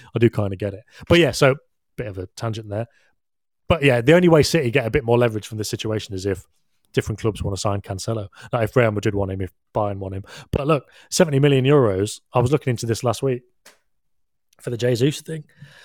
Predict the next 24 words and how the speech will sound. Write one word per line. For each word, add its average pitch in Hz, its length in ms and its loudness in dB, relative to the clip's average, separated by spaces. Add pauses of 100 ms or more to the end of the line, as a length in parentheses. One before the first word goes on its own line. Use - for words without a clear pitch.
(260)
I - 80 -8
can't 135 200 0
remember, 147 240 2
oh, 131 120 4
'cause 123 140 -2
I 147 60 4
was, 127 380 0
I, 131 140 4 (240)
I'd 131 240 2
set 135 240 -4
the 110 60 -4
bar 107 200 2
at 101 80 -10
fifty 143 280 0
million 104 280 0
euros. 90 420 -8 (480)
And 123 100 -6
I, 110 100 -8
I 104 40 -8
think 123 140 -2
there 110 100 4
was 107 100 2
only 113 240 0 (1300)
three 156 640 2